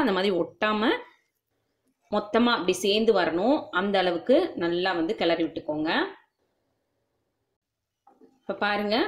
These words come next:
இந்த ரவை எல்லாமே வந்து கடாயில ஒட்டாம இந்த மாதிரி சேர்ந்து வருது பாருங்க. இந்த ஸ்டேஜ் வந்து கரெக்டா இருக்கும். இப்ப நம்ம வந்து ஸ்டவ் ஆஃப் பண்ணிடலாம். ஒரு பவுல்ல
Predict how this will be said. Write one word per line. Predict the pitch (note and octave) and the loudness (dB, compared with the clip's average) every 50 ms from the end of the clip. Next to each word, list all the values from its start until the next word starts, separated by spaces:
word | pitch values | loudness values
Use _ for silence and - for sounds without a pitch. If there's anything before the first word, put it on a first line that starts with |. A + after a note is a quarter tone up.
| F#4+ - - - _ _ _ | -4 -10 -18 -20 _ _ _
இந்த | - F3+ F3+ F3 | -6 -2 -2 0
ரவை | E3+ F3+ G3+ G3+ F#3 | 2 2 2 2 2
எல்லாமே | F3+ F#3 F#3+ F#3+ F#3+ G3+ G3+ F#3 E3 | 2 0 -2 -2 -2 -2 -4 -2 -2
வந்து | E3 E3+ A#3 D4+ E3 - - - - | 0 0 0 0 0 -2 -10 -10 -6
கடாயில | G3+ F#3 F#3 G3+ G#3+ G#3+ G3 F#3+ G3+ B3+ D4+ - - - - F3 | -4 -2 0 2 2 2 2 2 0 0 0 -4 -8 -10 -8 -8
ஒட்டாம | F3 E3+ - - - G3+ G3 G3 F#3+ G3+ B3+ E4+ E4 - - - - - | -8 -8 -8 -4 0 0 0 2 0 0 -2 -2 -4 -6 -14 -20 -14 -8
இந்த | F#3 F3+ F3+ | -6 -2 0
மாதிரி | F#3 F#3 G3+ A3 A3 - - - - - | 2 2 2 2 2 0 -4 -16 -16 -6
சேர்ந்து | - G3+ G3+ G3+ G3+ G3 G3 | -2 -2 0 0 0 0 0
வருது | F3+ D#3+ D#3+ E3 - | 0 0 -2 -2 0
பாருங்க. | E3 D#3+ D#3 D#3+ F3+ A#3 E4+ G4 - - - _ _ _ _ - - | 0 0 0 0 0 0 -2 -2 -4 -10 -20 _ _ _ _ -6 -2
இந்த | C4 D4 D4 D4 | 2 2 2 2
ஸ்டேஜ் | D4 - B3+ B3 B3 A3+ G#3+ | 4 4 4 4 4 2 0
வந்து | G3 G#3 B3 B3 | 0 0 0 0
கரெக்டா | A3+ F3+ D#3+ - - F#3+ F3+ | 0 0 0 0 0 0 2
இருக்கும். | E3 D3 - E3+ G#3 C4 C4 | 2 0 0 0 2 2 0
இப்ப | C4 - F3+ | 0 -2 -2
நம்ம | E3+ E3+ E3+ E3 D#3+ | -2 -2 -2 -2 0
வந்து | E3 A3+ D#4+ | 0 0 0
ஸ்டவ் | E3 - F#3 E3 E3 F3+ F3 | 0 0 0 0 2 2 2
ஆஃப் | D#3+ E3+ E3 - | 2 2 0 -2
பண்ணிடலாம். | E3+ D#3+ D3+ D3+ C#3+ C3+ D#3 D#3 A3 D4 - B3 A3+ | -6 -4 -4 -4 -6 -2 0 2 2 2 0 -2 -4
ஒரு | G3+ F#3 F3+ | -4 -2 -2
பவுல்ல | G3 G#3+ A#3+ B3+ A#3 G#3+ A3 | -2 0 0 -2 -2 0 0